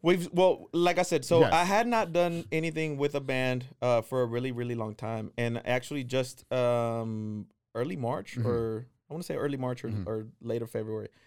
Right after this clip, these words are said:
Speaker 1: is when I got with these guys.
Speaker 2: I see.
Speaker 1: Um, and, you know, so we still haven't really had a whole lot of time
Speaker 2: Yes.
Speaker 1: to make videos, you
Speaker 2: I
Speaker 1: know,
Speaker 2: got
Speaker 1: stuff like
Speaker 2: you.
Speaker 1: that.
Speaker 2: You
Speaker 1: But
Speaker 2: guys
Speaker 1: there
Speaker 2: are
Speaker 1: is,
Speaker 2: just starting.
Speaker 1: there is, there is, uh, a couple videos on, on, on, uh, on Facebook.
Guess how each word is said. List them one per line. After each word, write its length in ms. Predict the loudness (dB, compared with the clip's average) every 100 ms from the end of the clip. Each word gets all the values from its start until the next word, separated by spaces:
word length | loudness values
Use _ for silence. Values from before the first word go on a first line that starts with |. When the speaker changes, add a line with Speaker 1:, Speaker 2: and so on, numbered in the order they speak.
| _ -8
Speaker 1:
is 100 | -4
when 140 | -4
I 80 | -2
got 180 | -4 -4
with 140 | -8
these 160 | -10 -14
guys. 260 | -16 -18 -20 -12
Speaker 2:
I 60 | -8
see. 180 | -6 -2
Speaker 1:
Um, 400 | 0 0 -4 -4
and, 360 | -4 -4 -6 -8
you 80 | -6
know, 120 | -6
so 140 | -6
we 200 | -6 -6
still 340 | -6 -4 -4 -2
haven't 380 | -2 -4 -6
really 220 | -6 -6 -4
had 200 | -4 -6
a 60 |
whole 180 | -6 -6
lot 200 | -6 -6
of 160 | -8 -10
time 400 | -8 -6 -6 -10 -10
Speaker 2:
Yes. 280 | -8 -8 -8
Speaker 1:
to 580 | -8 -4 -4 -4 -6 -10 -16 _ _ -14
make 200 | -12 -6
videos, 600 | -4 -2 0 -2 -4 -8
you 60 | -4
Speaker 2:
I 60 | -2
Speaker 1:
know, 40 |
Speaker 2:
got 100 | 0 0
Speaker 1:
stuff 40 | -4
like 60 |
Speaker 2:
you. 40 | -4
Speaker 1:
that. 100 | -2
Speaker 2:
You 20 |
Speaker 1:
But 60 | 2
Speaker 2:
guys 80 | 4
Speaker 1:
there 60 | 4
Speaker 2:
are 20 |
Speaker 1:
is, 60 | 2
Speaker 2:
just 80 |
starting. 260 | 0 -10 -2
Speaker 1:
there 140 | 2 4
is, 260 | 4 2
there 200 | 2 2
is, 260 | 4 2 2
uh, 260 | 4 6 4
a 60 | 2
couple 260 | -2 -4 -2
videos 340 | 0 2 0
on, 220 | 0 -2 -4
on, 300 | -4 -6 -8
on, 300 | -8 -6 -8
uh, 300 | -8 -10 -12 -8
on 160 | -6 -6
Facebook. 400 | -8 -6 -8